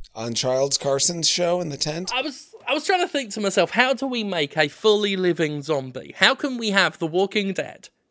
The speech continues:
Speaker 2: but also he's fine, so he can go on Carson? <laughs>
Speaker 1: You really want me to be on Childs Carson's show in the tent? You don't think I could just walk up to the tent and be like, Childs,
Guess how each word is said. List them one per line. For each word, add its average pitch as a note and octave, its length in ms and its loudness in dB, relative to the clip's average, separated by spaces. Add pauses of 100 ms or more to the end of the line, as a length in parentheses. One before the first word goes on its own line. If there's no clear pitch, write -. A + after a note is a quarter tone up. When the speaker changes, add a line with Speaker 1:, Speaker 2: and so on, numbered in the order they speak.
(640)
Speaker 2:
but G#3 180 6
also G3 580 6 (200)
he's F#3+ 320 -2
fine, C#3 720 6
so E3+ 240 0
he E3 100 -2
can E3+ 200 -6
go D#3 260 2
on C#3 180 -4
Carson? C3 680 -2
<laughs> - 20 -12 (3500)
Speaker 1:
You G3 180 6
really A#3 240 12
want A3 180 12
me G3+ 80 6
to G3 120 6
be G3 140 8
on F#3 120 10
Childs F#3+ 460 8
Carson's F3 460 4
show B2+ 280 2
in A#2+ 60 -6
the A#2+ 80 -8
tent? B2 480 -6 (560)
You E3 100 4
don't G3 160 10
think G#3+ 140 4
I G3 100 10
could F3 140 0
just D#3+ 180 0
walk D#3+ 300 6
up D#3+ 140 6
to D3+ 60 -4
the C#3 140 -2
tent D3+ 300 -2
and D3 80 -8
be C3 100 -2
like, B2 160 -2
Childs, E3+ 680 -2